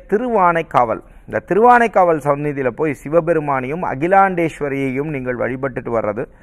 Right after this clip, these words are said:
குறிப்பாக அகிலாண்டேஸ்வரிக்கு குங்கும அர்ச்சனை செஞ்சுட்டு வர்றதும், அதே மாதிரி நம்ம கும்பகோணத்து பக்கத்துல இருக்கக்கூடிய திங்களூர் கோயிலுக்கு போயிட்டு வர்றதும், அந்த திங்களூர் கோயில்ல போயிட்டு அங்க நீங்க போய்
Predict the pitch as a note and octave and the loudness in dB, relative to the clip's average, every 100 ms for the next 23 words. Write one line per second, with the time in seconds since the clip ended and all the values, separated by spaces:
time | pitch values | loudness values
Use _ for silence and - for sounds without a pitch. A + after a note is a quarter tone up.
0 | - - - F3 F#3 G3 E3+ D#3+ A#2+ C3 | -20 -12 -2 0 2 4 6 4 2 2
1 | E3+ F#3+ F3 E3 C#3+ B2+ D3+ - F#3 A3 | 2 2 2 -2 -4 -8 -12 -10 -6 -2
2 | A3 F3+ C3+ - F3 D#3+ - B2+ C3 B2+ | 2 2 2 0 -2 -2 -6 -6 -6 -4
3 | A#2 G2 G#2 G#2 - - - - C3 G#3 | -2 -4 -6 -10 -16 -20 -4 2 4 4
4 | F#3+ D#3+ D#3 - B2 B2+ A#2 E3+ G#3+ G#3+ | 4 2 0 -4 -6 -6 -4 4 6 6
5 | G3 E3 C#3+ C3+ C#3 C3+ B2 C3 - B2+ | 4 0 -2 -2 0 0 0 -2 -2 -4
6 | C#3+ - C3 A3 A3 A3+ G3+ D#3+ D3+ D3 | -4 -2 -4 2 4 6 6 4 0 0
7 | C3+ B2+ A#2+ A#2+ A#2 A2+ A2 A2+ - - | -2 -4 -6 -4 -4 -2 -2 -6 -12 -20
8 | - - B2+ B2+ E3 G#3+ B3+ A#3 G#3+ F3 | -12 -2 0 0 -2 4 6 8 6 2
9 | F3+ E3+ D#3 B2+ C3+ C#3 D#3 E3+ - C3+ | 0 2 0 0 -2 0 0 0 -2 -2
10 | F#3+ G#3 F3 D#3 D#3 E3 | 0 -2 0 0 0 2